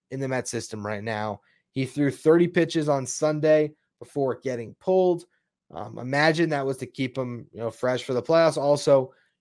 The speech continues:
wasn't really throwing that well. Gave up a couple of runs and had a lot of deep counts, but he could certainly start game three. Look at how the Mets might line it up when it comes to the offense. Jet Williams been playing a lot of shortstop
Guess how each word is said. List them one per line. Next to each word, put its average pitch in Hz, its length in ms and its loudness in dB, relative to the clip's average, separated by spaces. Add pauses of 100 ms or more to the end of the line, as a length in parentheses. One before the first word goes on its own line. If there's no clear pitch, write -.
(240)
wasn't 170 240 2
really 156 140 4
throwing 143 300 0
that 113 180 -4
well. 107 160 -4
Gave 131 200 -4
up 131 140 -4
a 123 60 -10
couple 120 280 0
of 107 60 0
runs 113 320 -2
and 107 100 -4
had 113 140 -2
a 104 60 -10
lot 110 200 -2
of 104 120 -10
deep 110 240 -10
counts, 107 440 -10 (360)
but 143 340 2 (300)
he 139 200 -4
could 131 180 -6
certainly 123 280 -4
start 110 320 -4
game 107 240 -8
three. 101 340 -6 (920)
Look 170 200 2
at 175 140 6
how 170 140 6
the 165 80 -2
Mets 165 300 0
might 143 240 -4
line 135 360 -6
it 131 100 -4
up 147 280 2
when 123 120 -10
it 120 80 -10
comes 127 280 -8
to 123 80 -10
the 117 180 -2
offense. 143 600 0 (520)
Jet 208 180 4
Williams 220 500 2
been 113 100 -14
playing 147 240 -2
a 131 40 -2
lot 139 200 2
of 143 60 -2
shortstop 156 760 0